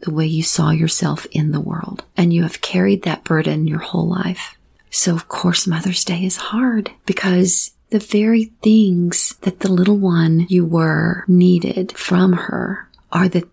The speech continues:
things that make us who we are. The reason we put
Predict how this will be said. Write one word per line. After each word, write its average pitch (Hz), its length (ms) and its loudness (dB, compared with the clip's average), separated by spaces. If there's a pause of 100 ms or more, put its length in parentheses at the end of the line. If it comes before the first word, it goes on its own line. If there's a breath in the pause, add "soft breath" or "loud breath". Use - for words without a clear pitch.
things 185 420 2
that - 240 -8
make 165 300 2
us 165 220 -2
who 180 160 -2
we 185 180 2
are. 240 340 0 (240 loud breath)
The 208 100 2
reason 214 560 4
we 214 200 4
put - 580 -4